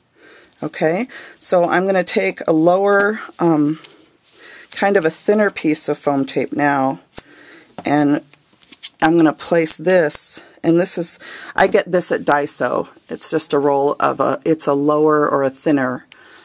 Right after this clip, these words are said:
um, dimensional tape, and I use that a lot,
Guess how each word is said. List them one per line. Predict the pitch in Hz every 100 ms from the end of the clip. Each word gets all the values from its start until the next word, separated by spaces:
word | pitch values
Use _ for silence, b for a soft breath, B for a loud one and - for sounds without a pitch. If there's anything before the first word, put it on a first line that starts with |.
| B
um, | - 127 117 113 - - - -
dimensional | 160 139 139 - 123
tape, | - 135 87 -
and | 101 127
I | 131
use | 131 143 -
that | 131
a | 113
lot, | 131 135 -